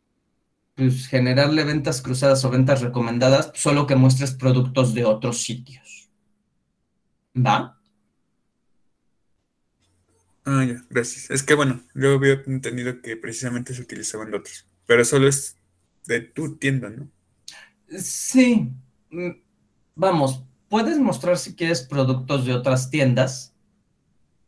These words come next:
Speaker 1: pero, pues, no tendría caso porque en realidad lo que tú estarías haciendo es hacerle publicidad a esas otras tiendas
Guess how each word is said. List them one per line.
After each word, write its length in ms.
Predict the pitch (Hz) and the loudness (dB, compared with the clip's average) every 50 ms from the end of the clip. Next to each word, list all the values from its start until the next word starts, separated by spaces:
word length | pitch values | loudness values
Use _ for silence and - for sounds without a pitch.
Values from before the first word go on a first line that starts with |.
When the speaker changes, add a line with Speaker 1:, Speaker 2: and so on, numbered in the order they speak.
| _ _ _ | _ _ _
Speaker 1:
pero, 420 | - 135 127 123 117 113 - - _ _ - | 0 2 2 2 2 -2 -6 -10 _ _ -4
pues, 140 | 131 127 127 | 0 2 4
no 180 | 135 143 139 131 | 4 4 2 0
tendría 380 | 147 139 139 143 147 139 127 | -2 -2 0 0 -2 -2 0
caso 400 | 147 143 135 - - 156 156 - | 0 0 0 0 0 -4 -4 -2
porque 280 | - 139 127 131 - 131 | -2 -2 -2 0 2 2
en 140 | 127 123 123 | 2 2 2
realidad 460 | 127 123 123 123 123 131 135 131 135 | 2 2 2 0 2 4 4 4 4
lo 160 | 139 139 131 | 2 2 2
que 100 | 131 123 | 0 -2
tú 120 | 107 - 135 | -2 0 0
estarías 460 | 131 131 - 147 139 143 139 131 - | 0 2 2 2 2 2 2 0 0
haciendo 540 | 165 - - 180 170 151 143 143 147 147 131 | -2 0 0 0 0 2 0 0 2 4 4
es 240 | 127 127 - - - - - _ _ - | 4 4 0 -2 -8 -16 -20 _ _ 0
hacerle 600 | 139 143 131 127 - 160 151 135 143 151 160 135 | 2 4 4 4 4 4 2 2 4 2 2 0
publicidad 1160 | 127 - 156 135 127 127 123 120 123 120 - - 139 135 127 147 147 135 - - - - - _ _ _ _ _ _ _ _ _ _ _ - | 0 2 4 6 6 6 6 4 4 2 2 2 2 4 6 6 6 4 4 0 -4 -10 -16 _ _ _ _ _ _ _ _ _ _ _ -2
a 180 | 113 113 113 113 | 0 2 2 2
esas 320 | 117 113 - 107 - 113 | 0 0 -2 -2 -2 -2
otras 340 | 107 104 107 104 110 - - | -4 -4 -4 -6 -8 -8 -6
tiendas 560 | - 107 98 92 92 - - - - - | -6 -6 -6 -6 -10 -16 -18 -20 -20 -20